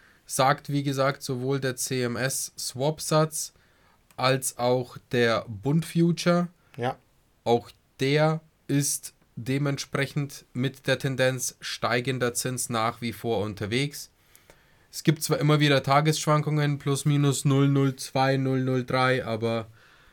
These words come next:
Speaker 1: die Pfeile zeigen im Moment leider weiterhin nach oben. Und
Speaker 2: Aber kontinuierlich, ja.
Speaker 1: Ja, und so haben wir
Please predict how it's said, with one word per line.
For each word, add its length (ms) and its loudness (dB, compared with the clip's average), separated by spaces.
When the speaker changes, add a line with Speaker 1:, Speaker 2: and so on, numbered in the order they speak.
Speaker 1:
die 100 4
Pfeile 440 6
zeigen 560 2
im 140 4
Moment 480 2
leider 480 2
weiterhin 720 2
nach 200 -4
oben. 520 -2
Und 100 2
Speaker 2:
Aber 220 4
kontinuierlich, 880 -4
ja. 160 -8
Speaker 1:
Ja, 420 4
und 320 -4
so 300 2
haben 340 0
wir 340 2